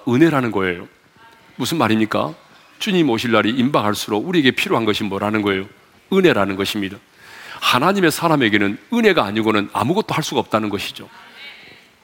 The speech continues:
베유라고 하는 과학자가 있습니다. 이분이 이런 말을 했습니다. 우주에는 두 개의 커다란 힘이 존재하는데 하나는 중력이고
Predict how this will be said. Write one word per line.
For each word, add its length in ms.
베유라고 540
하는 140
과학자가 500
있습니다. 480
이분이 180
이런 160
말을 200
했습니다. 460
우주에는 560
두 160
개의 220
커다란 520
힘이 140
존재하는데 800
하나는 480
중력이고 760